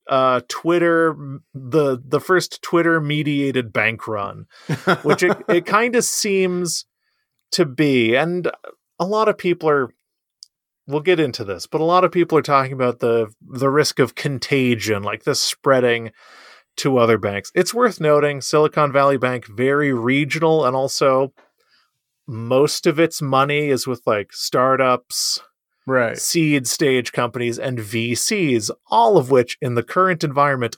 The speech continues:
Speaker 1: are really scared, really reactive, and terminally <laughs> online.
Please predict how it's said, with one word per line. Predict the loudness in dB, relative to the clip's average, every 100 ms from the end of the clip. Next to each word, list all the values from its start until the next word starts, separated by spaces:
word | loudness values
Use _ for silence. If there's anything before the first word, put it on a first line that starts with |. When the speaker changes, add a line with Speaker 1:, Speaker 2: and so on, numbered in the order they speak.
| _
Speaker 1:
are | 0 0
really | 0 0 0 0
scared, | 0 0 2 2 2 2 0
really | -2 0 0 0
reactive, | 0 2 0 0 0 0
and | -2 -4
terminally | -10 -2 0 2 2 0 0 -4
<laughs> |
online. | 0 0 0 0 0 0 -2 -4